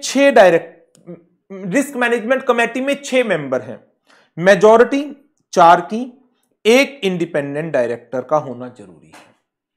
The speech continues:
यदि कंपनी में सात मेंबर हैं रिस्क मैनेजमेंट कमेटी में और सुपीरियर राइट इक्विटी शेयर है,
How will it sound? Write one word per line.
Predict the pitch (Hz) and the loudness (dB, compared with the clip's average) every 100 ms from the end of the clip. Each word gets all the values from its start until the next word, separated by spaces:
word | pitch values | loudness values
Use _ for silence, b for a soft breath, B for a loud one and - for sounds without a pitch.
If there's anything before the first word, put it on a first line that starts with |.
| _ _ _ _ _ _ _ _ _ _ _ - | _ _ _ _ _ _ _ _ _ _ _ -6
यदि | 180 262 359 | 2 4 4
कंपनी | 359 254 254 277 285 | 6 4 4 -4 -2
में | 202 180 208 - _ _ _ _ _ _ _ _ _ _ _ _ _ - | 0 0 -2 -12 _ _ _ _ _ _ _ _ _ _ _ _ _ -18
सात | - - 226 226 294 320 - - _ _ _ _ 139 151 | -16 0 6 8 8 6 0 -20 _ _ _ _ _ -2
मेंबर | 196 208 208 233 | 4 4 4 4
हैं | 208 185 190 202 | 4 2 2 0
रिस्क | 175 240 240 | -2 -2 -2
मैनेजमेंट | 220 202 190 175 208 208 | 0 0 0 -2 -6 -2
कमेटी | 196 180 170 180 | -2 0 -2 -4
में | 190 220 | -2 -2
और | 233 208 | 2 0
सुपीरियर | 196 202 226 233 262 254 | 0 -8 -8 -4 2 2
राइट | 180 190 233 - | 6 6 4 -2
इक्विटी | 226 247 247 240 | -10 -8 -8 -8
शेयर | - 139 107 - | -8 -10 -10 -14
है, | 147 | -20